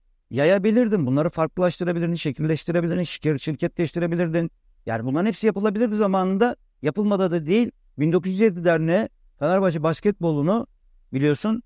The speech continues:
o zamanlar sponsorluğunu yaptı. Yetmiş küsur yaşında Dursun Özbek kardeşin dünya kadar hakarete uğradı herkes tarafından.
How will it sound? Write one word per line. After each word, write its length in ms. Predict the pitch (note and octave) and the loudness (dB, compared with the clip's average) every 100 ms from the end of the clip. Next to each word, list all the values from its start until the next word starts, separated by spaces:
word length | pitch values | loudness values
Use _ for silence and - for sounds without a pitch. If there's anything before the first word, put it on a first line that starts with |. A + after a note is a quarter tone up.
| _ _ - | _ _ -6
o 100 | C#3 | -2
zamanlar 380 | C#3 C#3 D#3+ G3 | 2 2 2 0
sponsorluğunu 640 | - E3 D#3 E3+ F3 A#3 | -2 -4 -2 -2 0 2
yaptı. 380 | C4 - A2+ E2 _ - | 2 0 -8 -10 _ -4
Yetmiş 220 | G#3+ F#3+ | -2 -2
küsur 260 | A3 - F#3+ | -2 -2 0
yaşında 420 | C3+ B2+ B2+ B2 _ _ G#3+ | 0 0 -2 -4 _ _ 0
Dursun 280 | A3 - | 0 0
Özbek 380 | G#3 G#3 B2+ A#2 | 0 0 0 -2
kardeşin 500 | B2+ B2 B2 - G3+ - _ _ _ _ _ C3 | -2 -2 -2 -4 -6 -10 _ _ _ _ _ -2
dünya 440 | G#3+ A3 A#3 A#3+ | 0 2 4 4
kadar 280 | F#3+ F#3 F#3+ | 2 2 2
hakarete 440 | F3+ F3+ E3 D#3+ | 2 2 0 0
uğradı 260 | E3+ B2+ A#2+ | -2 -2 0
herkes 320 | F3+ E3+ C#3 | 0 0 -4
tarafından. 500 | - A2 - F2 E2 | -6 -8 -6 -8 -8